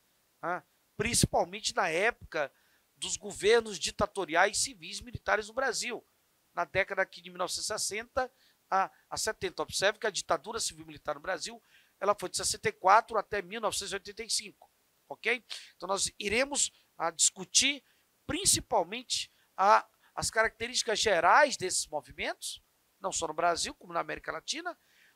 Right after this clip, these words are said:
focar para as características culturais, ah, desses movimentos na década de mil novecentos e sessenta, né, especificamente aqui no Brasil, e também as manifestações culturais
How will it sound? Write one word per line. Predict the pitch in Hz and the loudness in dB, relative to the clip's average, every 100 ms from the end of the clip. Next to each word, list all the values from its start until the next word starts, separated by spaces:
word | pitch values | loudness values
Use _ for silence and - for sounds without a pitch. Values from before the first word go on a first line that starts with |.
| _ | _
focar | - 233 202 - 208 170 - _ _ _ | 2 4 4 10 12 12 10 _ _ _
para | - 190 | -4 -2
as | - | 2
características | 220 214 208 208 - 208 - | 2 2 -2 -2 0 0 -4
culturais, | 226 - 202 190 185 165 123 - - _ _ | -6 -8 4 6 6 4 -2 -6 -6 _ _
ah, | 160 160 - _ _ _ _ | 0 0 -2 _ _ _ _
desses | 123 208 233 | _ 4 4
movimentos | 190 208 180 175 175 - | 4 0 0 -8 -8 -2
na | 196 | -2
década | 165 196 190 165 156 | 0 -2 -2 -4 -8
de | |
mil | 175 | -4
novecentos | 175 - - | -4 -2 -4
e | 214 | -4
sessenta, | 233 294 330 - _ _ _ _ _ _ | -4 -6 -8 -20 _ _ _ _ _ _
né, | 151 - _ _ _ _ _ _ | -12 -12 _ _ _ _ _ _
especificamente | - - 190 180 - 185 175 - | -6 -2 -2 -2 0 0 0 -6
aqui | 175 | -8
no | 175 | -8
Brasil, | 170 214 196 269 339 - - - _ | 0 2 2 -2 -6 -12 -20 -20 _
e | - | 4
também | 285 277 302 | 6 6 4
as | 247 | 2
manifestações | 277 247 269 247 220 269 - | -4 -2 0 0 0 -2 -6
culturais | 277 240 180 196 220 - | -6 2 8 8 6 -2